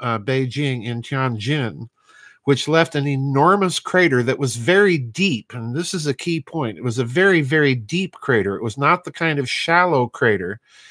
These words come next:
that, and wide that you would expect from a chemical plant explosion. It was very deep.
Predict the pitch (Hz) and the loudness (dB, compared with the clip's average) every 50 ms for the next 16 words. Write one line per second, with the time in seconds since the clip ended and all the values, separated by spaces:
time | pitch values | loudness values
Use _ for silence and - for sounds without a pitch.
0 | - - - - _ _ _ 131 131 123 - _ - - 135 127 120 117 110 123 | -20 -20 -20 -20 _ _ _ 0 0 0 -2 _ -6 -2 0 0 0 -2 -2 2
1 | 131 151 175 170 135 110 107 87 90 127 123 120 - 127 127 117 - - 165 165 | 4 4 6 6 6 4 2 -2 -6 -8 -10 -10 -4 -2 -2 -2 -2 -2 -2 0
2 | 151 139 120 113 - - - - 175 165 139 120 - - - _ _ _ _ _ | 0 0 -2 -4 -6 -8 -6 -2 0 2 2 2 0 -6 -14 _ _ _ _ _
3 | _ _ _ _ _ - - _ - - - 151 139 127 120 - - 160 165 165 | _ _ _ _ _ -20 -20 _ -8 0 2 4 4 4 2 0 -2 -2 -2 -2
4 | 151 - 127 123 117 - - 151 139 131 127 113 - - 127 - - - - - | -2 -2 -4 -6 -6 -4 -4 -2 -2 -2 -2 -4 -6 -8 -10 -10 -10 -10 -4 0
5 | 175 190 196 196 190 165 - 120 90 - - - _ - - - - _ _ - | 2 4 4 4 4 2 0 -4 -6 -10 -12 -20 _ -20 -20 -20 -20 _ _ -4
6 | 123 120 113 123 139 165 156 147 127 113 104 - 170 185 160 - - - | -2 -2 0 2 4 4 6 6 4 2 0 -2 0 0 0 0 -2 -6